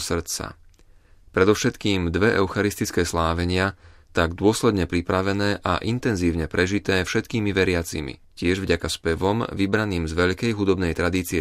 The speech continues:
cirkvi, ako aj z geniálnej tvorby moderných autorov. Boli pre mňa zdrojom skutočnej vnútornej radosti. Nech Boh odplatí všetkým, ako to len on sám vie. Najsvätejšia Božia Matka a svätý apoštol Jakub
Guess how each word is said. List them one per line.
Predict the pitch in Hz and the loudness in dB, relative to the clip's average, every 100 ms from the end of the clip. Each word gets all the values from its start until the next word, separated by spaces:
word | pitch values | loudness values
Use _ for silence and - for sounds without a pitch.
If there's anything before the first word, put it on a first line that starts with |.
| - | -2
cirkvi, | 85 87 101 117 - - - - | -4 -2 -2 -4 -6 -20 -20 -12
ako | - 131 131 | -6 0 2
aj | 90 | 2
z | |
geniálnej | 92 95 110 113 107 85 | 2 2 4 2 2 0
tvorby | 90 85 90 98 | 0 0 2 0
moderných | 87 87 90 95 90 | 0 0 0 0 -2
autorov. | 87 90 87 76 67 - - - _ _ - - 90 | -2 -2 -2 -2 -4 -12 -20 -20 _ _ -20 -6 0
Boli | 90 | 0
pre | 85 98 | 2 0
mňa | 95 | 0
zdrojom | 90 98 95 85 | 0 2 4 2
skutočnej | 82 - 120 120 98 80 | -2 -2 -2 -2 -2 -4
vnútornej | 85 87 95 92 87 | -4 -4 -4 -2 -2
radosti. | 82 78 76 - - - _ _ _ - _ - _ - _ - | -2 -2 -6 -10 -12 -18 _ _ _ -20 _ -20 _ -20 _ -4
Nech | 85 87 | 0 6
Boh | 110 | 6
odplatí | 127 - 127 123 107 | 4 2 2 2 0
všetkým, | 85 104 - - 104 110 110 - | 0 0 0 0 0 0 -2 -4
ako | 95 92 | -4 -2
to | 90 95 | 0 0
len | 98 104 - | 0 -2 -2
on | 107 104 | -4 -4
sám | - 90 85 78 | -2 -2 -2 -4
vie. | 55 50 - _ - - _ _ - | -8 -10 -16 _ -20 -20 _ _ -10
Najsvätejšia | - 85 - - 107 - | -4 -4 -2 -2 -2 0
Božia | 107 110 113 | 0 0 0
Matka | 80 80 - 110 | -2 -4 -4 -4
a | 110 95 | -2 -2
svätý | - 98 | -2 0
apoštol | 95 95 101 - 92 | 0 -2 -4 -2 0
Jakub | 87 87 87 - | 0 0 -4 -6